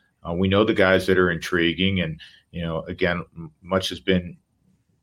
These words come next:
sa-, spoken about and written about Connor Joe over the last several weeks, and deservingly so. Um, not as much about Elias Diaz, but he falls, he falls into that category, and, and I would think,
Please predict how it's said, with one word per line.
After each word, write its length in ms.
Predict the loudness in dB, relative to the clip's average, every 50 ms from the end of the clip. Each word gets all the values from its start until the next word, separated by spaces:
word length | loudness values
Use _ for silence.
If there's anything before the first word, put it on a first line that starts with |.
| _ _
sa-, 400 | -12 -10 -2 2 4 4 4 4
spoken 480 | 0 -4 2 4 6 6 6 4 2 2
about 380 | 4 4 4 4 4 4 4
and 220 | 2 0 0 2 2
written 200 | 2 2 0 -6
about 360 | 0 2 2 2 2 0 -2
Connor 320 | -2 0 0 0 0 -4
Joe 240 | -2 0 2 4 4 4
over 180 | 4 2 -2
the 80 | -4 -2
last 420 | 0 2 2 2 2 0 -2 0
several 380 | 2 2 2 2 0 -2 -2 0
weeks, 560 | 2 2 2 0 -2 -4 -8 -14 -14 -16 -18 -20 -20 -20 -20 _ -20 -10
and 200 | -8 -6 -6 -6
deservingly 680 | -8 -8 0 2 4 4 4 2 0 -2 -2 -2 -2 -4
so. 400 | -4 -2 0 2 2 2 0 -2 -6 -20 -20 _ _ _
Um, 320 | -4 -4 -4 -4 -6 -6 -4
not 280 | 0 2 2 4 4
as 120 | 2 0 2
much 300 | 4 4 4 4 2 -2
about 240 | 2 4 4 4 4
Elias 420 | 4 2 2 2 2 0 0 -2
Diaz, 400 | -2 2 6 6 6 6 4 2
but 200 | -2 -2 -2 0
he 140 | 0 -2 -4
falls, 500 | 0 4 4 6 6 6 4 2 -4 -12 -16 -20 -20 -20 -20 _ _
he 120 | -4 -4
falls 360 | 0 4 6 6 6 6 4 2
into 180 | 0 2 4 4
that 240 | 4 4 4 2
category, 760 | 4 4 6 6 6 4 4 4 4 4 6 4 4 2 2
and, 180 | 0 -2 -4 -8 -14 _ _ _ _ _ _ -8
and 220 | -6 -6 -2 2
I 120 | 2 4 4
would 180 | 4 2 0
think, 340 | 0 0 0 0 0 -2